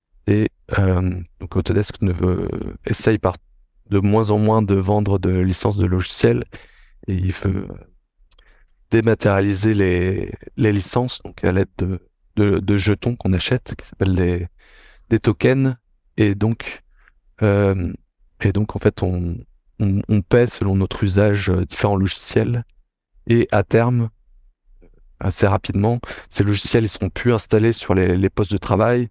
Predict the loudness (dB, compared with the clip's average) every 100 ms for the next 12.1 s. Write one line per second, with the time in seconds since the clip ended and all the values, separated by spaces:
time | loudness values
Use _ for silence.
0 | -8 -20 _ _ _ -6 0 2 2 0
1 | -2 2 2 2 0 0 -2 0 2 0
2 | -2 -6 _ _ _ _ -4 -2 -2 -4
3 | -4 0 0 0 -4 -10 -16 -12 -8 -4
4 | 0 2 2 0 -2 0 2 0 0 0
5 | 2 -2 -4 0 2 2 2 0 0 -8
6 | -8 -10 -6 -6 -4 -2 -4 -6 _ _
7 | -20 _ -6 0 2 4 2 0 2 2
8 | 4 2 2 0 -4 -8 -8 -4 -2 0
9 | 0 0 0 0 0 0 0 2 2 0
10 | -4 -10 -6 -4 -6 -14 -20 _ _ _
11 | -20 -20 -4 0 0 -2 -6 -2 0 2
12 | 0